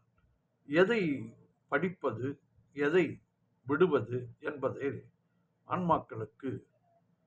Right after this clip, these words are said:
குழப்பங்கள் ஏற்படலாம். ஆனாலும் எதை படித்தாலும்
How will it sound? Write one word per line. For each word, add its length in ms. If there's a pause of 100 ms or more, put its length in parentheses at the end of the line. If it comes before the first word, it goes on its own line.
(640)
குழப்பங்கள் 720
ஏற்படலாம். 600 (680)
ஆனாலும் 640 (1300)
எதை 380
படித்தாலும் 920